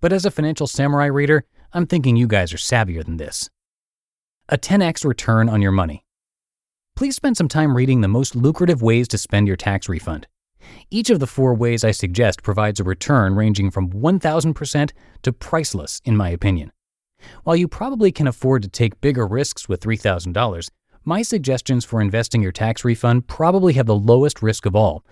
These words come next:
and definitely the biggest payoff. Use your refund to build better relationships at work and at home. If work is going well and your love life is swell, everything else just takes care of itself.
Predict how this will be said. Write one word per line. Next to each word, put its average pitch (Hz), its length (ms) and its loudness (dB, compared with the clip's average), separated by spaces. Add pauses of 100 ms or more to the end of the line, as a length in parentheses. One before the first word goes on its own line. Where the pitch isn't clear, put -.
(160)
and 127 160 2
definitely 107 480 2
the 87 80 -4
biggest 90 360 -4
payoff. 104 360 -2 (640)
Use 214 220 0
your 233 120 0
refund 117 420 2
to 107 100 0
build 123 320 0
better 143 240 2
relationships 113 680 0
at 90 80 -6
work 92 360 2
and 107 80 -2
at 92 100 -2
home. 92 300 0 (480)
If - 140 -4
work 135 220 4
is 151 100 0
going 165 240 2
well 160 280 2
and 120 120 -4
your 98 100 -2
love 123 280 0
life 156 280 -2
is 104 120 -6
swell, 131 480 -2 (440)
everything 202 320 2
else 127 200 -2
just - 280 -2
takes - 260 -2
care 107 200 2
of 92 80 0
itself. 90 420 -4